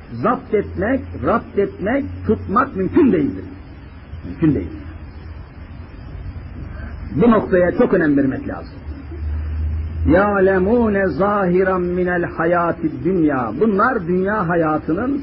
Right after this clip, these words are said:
sadece dış görünüşünü, dışarıdan göründüğü şekliyle biliyor ve anlıyorlar. وَهُمْ عَنِ الْآخِرَةِ هُمْ غَافِلُونَ. Gerçek manada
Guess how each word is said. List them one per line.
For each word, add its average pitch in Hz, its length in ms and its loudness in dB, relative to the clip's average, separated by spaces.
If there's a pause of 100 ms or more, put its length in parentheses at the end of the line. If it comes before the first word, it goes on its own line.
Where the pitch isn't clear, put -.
sadece 196 640 2 (500)
dış - 180 2 (180)
görünüşünü, 170 680 4 (2250)
dışarıdan 214 720 4
göründüğü 214 640 4
şekliyle 170 640 2 (760)
biliyor 180 500 6
ve 165 80 4
anlıyorlar. 156 800 4 (400)
وَهُمْ 202 640 4
عَنِ 196 280 0 (180)
الْآخِرَةِ 196 960 0 (200)
هُمْ 190 200 6 (200)
غَافِلُونَ. 185 1120 2 (560)
Gerçek 190 640 2
manada 170 840 0